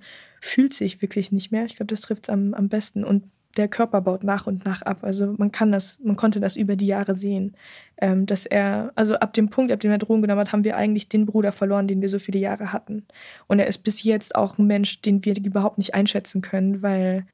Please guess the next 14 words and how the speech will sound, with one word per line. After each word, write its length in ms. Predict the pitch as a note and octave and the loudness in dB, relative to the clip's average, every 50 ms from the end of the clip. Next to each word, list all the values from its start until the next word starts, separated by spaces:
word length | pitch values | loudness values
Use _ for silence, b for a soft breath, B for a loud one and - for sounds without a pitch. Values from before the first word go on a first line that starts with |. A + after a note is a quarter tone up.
| _ _ | _ _
er 160 | - A3 A3 G#3+ | -4 -2 0 2
mental 560 | G3+ G3+ G3 G3 - - - A3+ A3 G#3+ - | 2 2 2 0 -2 -2 2 2 2 2 2
einfach 360 | - G3 G3 G3 - G3+ F#3+ | 2 0 -2 0 -2 -4 -2
an 120 | - G3 | 0 0
einem 100 | G3 F#3+ | 0 2
ganz 180 | G3 F#3+ F#3+ - | 2 0 0 0
anderen 360 | - G3 G3+ G3+ F#3+ F#3 F#3 | 2 2 2 2 0 -2 -4
Punkt 320 | - - A#3 A3+ A3 A3+ - | 0 0 0 0 0 -2 -2
ist 300 | - F#3+ F#3+ F#3 - G3 | -2 -2 -2 -2 -2 -2
als 240 | G3 F#3+ F#3+ - | -2 -2 0 0
ein 60 | G3+ F#3 | 0 2
normaler, 560 | F#3+ F#3 F#3+ G3+ G#3 A3+ A3 G3+ G3+ F#3+ - | 2 2 2 0 0 0 0 0 -2 0 0
regulärer 500 | A#3 A3 A3 G3 F#3+ G3 G3 - G3+ G3 | 0 0 2 0 -2 -2 -4 -6 -4 -4
siebenundzwanzigjähriger. 1160 | G3 G3 G3+ G3+ - - - G#3 G#3 - G#3 - - G#3+ G#3 - A3+ A3 A3+ A#3 A3+ A3 | -2 -2 -4 -4 -6 -4 -4 -4 -4 -4 -6 -8 -8 -8 -8 -8 -8 -10 -10 -8 -10 -10